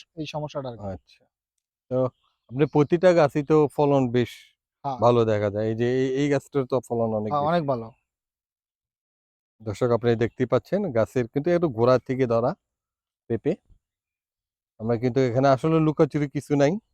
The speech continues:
Speaker 2: আপনি দেখতে পাচ্ছেন পিছনের গাছটাও কিন্তু পেঁপে ভরা।
Speaker 1: হ্যাঁ, অনেক পেঁপে ভরা।
Speaker 2: আপনি দেখে-, এখান থেকে কিন্তু আমরা already হারভেস্ট করছি এবং কিছু বিচন রাখতেছি। তবে পেঁপে চাষ যারা করবেন অবশ্যই এটা একটি লাভজনক বিজনেস।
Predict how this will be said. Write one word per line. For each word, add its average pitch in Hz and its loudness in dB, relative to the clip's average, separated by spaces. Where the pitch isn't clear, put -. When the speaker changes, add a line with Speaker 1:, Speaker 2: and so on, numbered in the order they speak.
Speaker 2:
আপনি 123 -6
দেখতে 123 -2
পাচ্ছেন 135 -2
পিছনের 180 0
গাছটাও 175 2
কিন্তু 170 -2
পেঁপে 131 0
ভরা। 101 -4
Speaker 1:
হ্যাঁ, 123 -2
অনেক 160 -2
পেঁপে 131 -6
ভরা। 107 -12
Speaker 2:
আপনি 117 -6
দেখে-, 135 -2
এখান 156 0
থেকে 180 4
কিন্তু 196 2
আমরা 165 4
already 160 4
হারভেস্ট 139 -2
করছি 147 -4
এবং 123 0
কিছু 127 -10
বিচন 123 -6
রাখতেছি। 123 -8
তবে 131 2
পেঁপে 147 2
চাষ 135 2
যারা 120 2
করবেন 123 -2
অবশ্যই 120 -2
এটা 135 0
একটি 127 -2
লাভজনক 120 0
বিজনেস। 113 -2